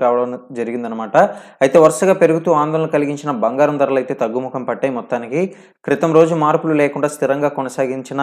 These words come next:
గోల్డ్ రేట్లు ఇవాళ భారీగా అయితే దిగొచ్చిందని చెప్పుకోవాలి. అయితే మార్చి నెల ప్రారంభం నుంచి వరుసగా పెరుగుతూ రికార్డు స్థాయికి చేరిన సంగతి తెలిసిందే. దేశీయంగా పెళ్లిళ్ల సీజన్ కొనసాగుతున్న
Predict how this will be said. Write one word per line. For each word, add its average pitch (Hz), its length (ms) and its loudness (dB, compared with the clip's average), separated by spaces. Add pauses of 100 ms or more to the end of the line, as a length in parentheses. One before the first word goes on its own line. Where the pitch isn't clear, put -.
(600)
గోల్డ్ 170 340 4
రేట్లు 151 320 2
ఇవాళ 131 200 4 (120)
భారీగా 135 300 2
అయితే 135 200 -2 (400)
దిగొచ్చిందని 135 420 -2 (220)
చెప్పుకోవాలి. 123 540 2 (380)
అయితే 165 180 4 (100)
మార్చి 175 340 2
నెల 170 220 4
ప్రారంభం 156 440 4
నుంచి 147 200 -6
వరుసగా 135 360 0
పెరుగుతూ 143 400 -2
రికార్డు 143 320 -2
స్థాయికి 139 300 -4
చేరిన 131 360 -6
సంగతి 123 320 -6
తెలిసిందే. 123 400 0 (400)
దేశీయంగా 156 540 4 (360)
పెళ్లిళ్ల 165 400 4
సీజన్ 147 280 -4
కొనసాగుతున్న 135 580 -4